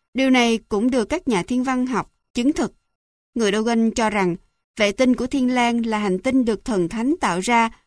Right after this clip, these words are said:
là trung tâm của vũ trụ. Ngoài ra, họ còn biết từ rất sớm các tri thức về thiên văn, về những hành tinh xung quanh trái đất. Ví dụ như, một tinh có bốn vệ tinh chủ yếu. Họ có bốn loại phương pháp làm lịch,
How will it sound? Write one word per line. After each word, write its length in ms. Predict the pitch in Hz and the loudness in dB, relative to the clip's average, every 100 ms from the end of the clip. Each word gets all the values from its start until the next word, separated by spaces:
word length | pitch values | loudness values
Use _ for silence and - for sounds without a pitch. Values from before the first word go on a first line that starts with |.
| - | -6
là 140 | 233 | -4
trung 240 | 202 285 285 | 0 0 2
tâm 280 | 302 294 | 4 4
của 140 | 269 254 | 2 0
vũ 200 | 233 220 | 0 0
trụ. 340 | 247 196 180 - _ _ _ _ | 0 0 0 -6 _ _ _ _
Ngoài 160 | 254 254 | 0 0
ra, 260 | 269 262 262 | 2 2 0
họ 380 | 269 233 185 | -2 0 0
còn 360 | 196 233 208 190 | -2 -2 0 0
biết 240 | 240 349 | 0 -2
từ 140 | - 208 | -2 -2
rất 140 | 247 - | -2 -4
sớm 380 | - 269 269 330 - | -2 0 2 0 -2
các 180 | 311 - - | -4 -4 -4
tri 160 | 247 | -4
thức 260 | 226 330 359 | -2 -4 -4
về 160 | 196 175 | -6 -4
thiên 260 | 254 254 | -2 0
văn, 220 | 240 262 247 _ _ - | 0 -2 -4 _ _ -4
về 240 | 233 220 | 0 2
những 140 | 196 240 | 2 0
hành 200 | 294 339 | 0 -2
tinh 280 | 233 247 247 | 0 0 2
xung 300 | - 233 220 | 2 0 0
quanh 160 | 220 | -2
trái 160 | 214 247 | -2 0
đất. 160 | 320 359 _ _ _ _ _ _ _ - | 0 -2 _ _ _ _ _ _ _ 0
Ví 100 | 349 | 2
dụ 160 | 214 | 4
như, 320 | 214 247 247 240 _ - | 2 2 0 -4 _ -2
một 280 | 226 - - | -2 0 -2
tinh 180 | 254 | 0
có 120 | 233 277 | 0 0
bốn 280 | 254 285 392 | 0 0 0
vệ 120 | 208 | -2
tinh 220 | 208 233 | -2 -2
chủ 160 | 214 190 | -2 -2
yếu. 360 | - 262 320 415 _ _ _ _ - | 0 0 0 -2 _ _ _ _ -4
Họ 280 | 240 370 - _ | 0 0 -2 _
có 120 | 254 | -2
bốn 340 | 233 254 262 403 | 0 0 0 2
loại 360 | 359 226 165 175 | 2 4 2 0
phương 260 | - 240 | -2 -2
pháp 300 | 226 285 349 | 0 -2 -2
làm 220 | 277 208 180 | -2 -2 0
lịch, 200 | 190 | -2